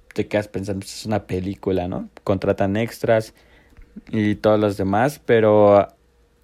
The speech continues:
no, no fue así. Entonces, pues, todo esto que vamos a estar, a estar viendo, pues, lo hace un poco más real. Que aquí es donde parte esta escena que comenta mi compañero, ¿verdad, Ricardo?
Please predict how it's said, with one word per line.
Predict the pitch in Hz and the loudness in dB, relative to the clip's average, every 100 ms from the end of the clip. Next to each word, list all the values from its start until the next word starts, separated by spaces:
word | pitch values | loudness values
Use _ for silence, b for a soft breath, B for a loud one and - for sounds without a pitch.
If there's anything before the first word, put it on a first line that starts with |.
| _ | _
no, | 113 110 110 - _ | 0 0 0 -4 _
no | 117 110 | -6 -4
fue | 113 | -4
así. | 110 131 131 b b b | -2 -2 -4 b b b
Entonces, | _ 113 110 110 - b b b _ | _ -4 0 0 -2 b b b _
pues, | 117 - | -6 2
todo | 131 139 | 4 4
esto | 139 147 | 4 0
que | 139 123 | 2 2
vamos | 107 117 | 2 0
a | |
estar, | - 117 - | -2 -2 -2
a | |
estar | 107 - 104 | -4 -2 0
viendo, | 110 123 127 | 0 0 0
pues, | 113 101 - | 0 -2 -4
lo | 120 107 | 2 4
hace | 110 120 | 2 -2
un | 117 110 | -2 -2
poco | 113 110 | -2 0
más | 110 107 | 0 0
real. | 104 110 127 - b b b - | 2 2 2 0 b b b 0
Que | |
aquí | 107 - 123 | 0 2 0
es | 120 | 2
donde | 120 120 113 | 4 4 4
parte | - 110 - | 4 0 0
esta | 120 - | -4 -2
escena | 110 - 107 107 | -2 -2 -4 -4
que | - 104 | -4 -6
comenta | 98 101 101 98 | -6 -6 -4 -6
mi | 101 | -6
compañero, | 95 92 101 113 110 | -6 -4 -2 0 0
¿verdad, | 101 101 | 0 -2
Ricardo? | 110 110 120 | -2 -2 -2